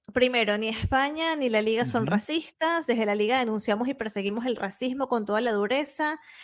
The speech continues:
Speaker 1: Esta temporada se han denunciado nueve insultos racistas, ocho de ellas han sido por insultos contra Vinicius. Identificamos a los energúmenos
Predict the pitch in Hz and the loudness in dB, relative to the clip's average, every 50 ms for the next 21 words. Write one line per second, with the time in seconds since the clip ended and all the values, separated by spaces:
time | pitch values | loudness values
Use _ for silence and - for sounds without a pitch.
0 | - - - - - 226 208 247 233 254 254 254 240 214 208 202 208 220 - - | -20 -20 -10 -6 -2 2 2 2 4 2 0 2 2 4 6 6 6 4 4 0
1 | 233 240 240 240 220 208 208 - 196 202 214 220 226 220 226 226 - 240 208 - | 0 0 0 0 -2 -2 0 2 2 2 2 2 2 0 0 0 -2 -2 -2 -2
2 | 240 247 190 202 202 - 302 320 339 - - - 311 320 - - 214 196 - - | -2 -2 -2 -4 -4 -2 -4 -4 -4 -4 -4 -4 -2 -2 -2 -2 -4 -4 -2 -2
3 | 233 202 202 208 208 208 208 226 220 220 196 202 196 226 214 214 214 214 220 208 | -2 0 0 0 0 0 -2 -2 -2 -2 -4 -4 -2 0 0 0 0 0 -2 -2
4 | 202 202 - 190 - 208 208 - 226 214 202 196 196 196 202 226 269 311 302 - | -2 -4 -4 -6 -6 -6 -6 -4 -4 -2 -2 -2 -2 -2 -2 -4 -4 -4 -4 -4
5 | - 320 311 311 - - 226 214 202 214 - 202 - 202 202 208 240 247 247 226 | -4 -4 -4 -4 -2 -2 -2 -2 -2 -4 -6 -4 0 0 0 0 0 0 0 0
6 | 226 220 202 196 196 185 196 - 269 285 294 302 302 320 311 - - | 0 0 -2 -2 -2 -4 -4 -2 -4 -2 -2 -2 -2 -2 -4 -4 -6